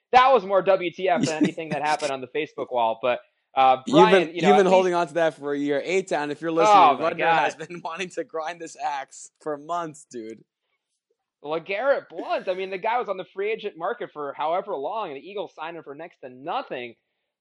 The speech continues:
Speaker 1: Oh, boy. All right, Brian. Well, whatever. You, I
Speaker 2: Hello?
Speaker 1: guess that was your, your take there.
Speaker 2: You know
Speaker 1: But,
Speaker 2: what?
Speaker 1: uh,
Speaker 2: You
Speaker 1: you
Speaker 2: know
Speaker 1: know,
Speaker 2: what?
Speaker 1: that
Speaker 2: When they were trying to nurse
Speaker 1: <laughs>
Speaker 2: that lead and kill the clock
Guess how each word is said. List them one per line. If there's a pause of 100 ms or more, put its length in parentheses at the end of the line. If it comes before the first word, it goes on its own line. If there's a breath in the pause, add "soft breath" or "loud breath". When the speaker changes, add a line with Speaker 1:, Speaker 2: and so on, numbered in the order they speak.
Speaker 1:
Oh,
boy. (100)
All
right,
Brian.
Well,
whatever. (200)
You,
I
Speaker 2:
Hello?
Speaker 1:
guess
that
was
your,
your
take
there. (220)
Speaker 2:
You
know
Speaker 1:
But,
Speaker 2:
what?
Speaker 1:
uh,
Speaker 2:
You
Speaker 1:
you
Speaker 2:
know
Speaker 1:
know,
Speaker 2:
what?
Speaker 1:
that (120)
Speaker 2:
When
they
were
trying
to
nurse
Speaker 1:
<laughs>
Speaker 2:
that
lead
and
kill
the
clock